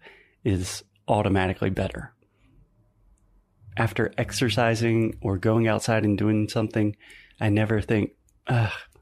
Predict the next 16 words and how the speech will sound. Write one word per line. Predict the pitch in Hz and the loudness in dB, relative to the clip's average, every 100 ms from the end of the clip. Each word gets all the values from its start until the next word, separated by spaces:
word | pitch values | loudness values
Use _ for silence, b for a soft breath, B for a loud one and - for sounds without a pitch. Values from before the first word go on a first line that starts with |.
| b b b b | b b b b
I | 107 | -4
wish | 90 101 117 | 0 2 2
I | |
did | 95 104 101 | 2 0 2
not | 98 | 0
do | - 98 | 0 -2
that. | 95 95 - | 0 -2 0
Now | 107 98 | 0 0
I | 98 | 0
feel | 110 104 | -2 0
worse." | 101 101 - - - B B B B B B B | 0 -2 -4 -12 -16 B B B B B B B
So | - | -2
when | 101 117 135 | 2 4 4
you're | 127 | 4
anxious, | 117 120 131 117 - - - _ _ _ _ - | 2 2 0 0 -4 -12 -20 _ _ _ _ -6
or | 104 104 104 98 98 123 | 0 2 2 2 0 -4